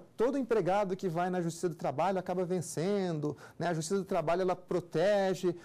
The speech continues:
o empregado, o empregado é super protegido na relação, na relação empregatícia, na área jurídica, tal. Sim, de fato, é verdade, tá? Há um forte protecionismo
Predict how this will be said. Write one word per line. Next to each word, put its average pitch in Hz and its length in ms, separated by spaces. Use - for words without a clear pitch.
o 170 120
empregado, 165 1000
o 165 80
empregado 175 600
é 170 240
super 220 440
protegido 175 600
na 160 120
relação, 156 760
na 147 100
relação 160 360
empregatícia, 160 760
na 151 100
área 156 180
jurídica, 151 760
tal. 170 340
Sim, 254 340
de 147 160
fato, 175 600
é - 80
verdade, 196 580
tá? 156 200
Há 165 140
um 175 120
forte 254 520
protecionismo 165 1040